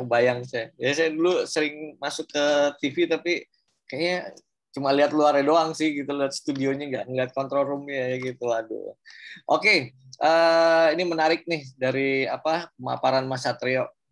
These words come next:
Eh, untuk teman-teman mahasiswa, silakan kalau ada yang mau bertanya, eh, ditanyakan ke Mas Satrio, bisa langsung, eh, tanyakan saja, gitu. Eh, saya sendiri sebagai orang yang, apa ya,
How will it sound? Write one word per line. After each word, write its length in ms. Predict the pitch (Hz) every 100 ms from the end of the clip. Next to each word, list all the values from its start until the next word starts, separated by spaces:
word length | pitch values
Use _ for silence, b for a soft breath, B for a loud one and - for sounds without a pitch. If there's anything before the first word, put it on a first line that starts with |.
| _
Eh, 260 | 139 151 151 156
untuk 240 | 151 147
teman-teman 480 | 156 156 156 151 151
mahasiswa, 480 | 147 143 151 180 185
silakan 560 | 185 165 170 180 135
kalau 320 | 131 143 143
ada 240 | 139 143 143
yang 240 | 143 143
mau 160 | 143 143
bertanya, 640 | 131 139 135 135 151 170 - _
eh, 240 | 135 139
ditanyakan 560 | 131 127 135 135 147 139
ke 80 | 131
Mas 240 | 131 131
Satrio, 640 | 131 123 135 147 165 - _ b b b b b
bisa 240 | 127 127
langsung, 640 | 135 135 131 143 139 143 143 135
eh, 480 | 135 135 135 135 135
tanyakan 640 | 135 139 139 147 139 139 131
saja, 400 | 139 139 185 - _
gitu. 400 | 131 131 151 180 _ _ _ _
Eh, 680 | - 131 135 135 131 131 127 113 -
saya 240 | - 135
sendiri 640 | 135 135 131 165 214 113 107 _ _
sebagai 560 | - - 135 127 123 123
orang 320 | 131 135 135
yang, 560 | 135 131 135 139 135 -
apa 320 | 131 - 131
ya, 160 | 113